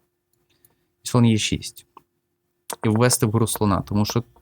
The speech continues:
тут, якби...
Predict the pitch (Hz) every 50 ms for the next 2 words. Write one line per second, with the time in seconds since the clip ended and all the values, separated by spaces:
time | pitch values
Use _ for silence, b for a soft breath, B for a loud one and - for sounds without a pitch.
0 | _ - 247 262 254 - - - - - - - _ _ _ _ _ _ _ _
1 | _ _ _ _ _ - _ - - - _ - _ _ _ - - - _ _
2 | _ _ _ _ _ _ _ _ _ _ _ _ _ _ _ _ _ _ _ _
3 | _ _ _ - - 110 104 104 107 113 113 107 107 -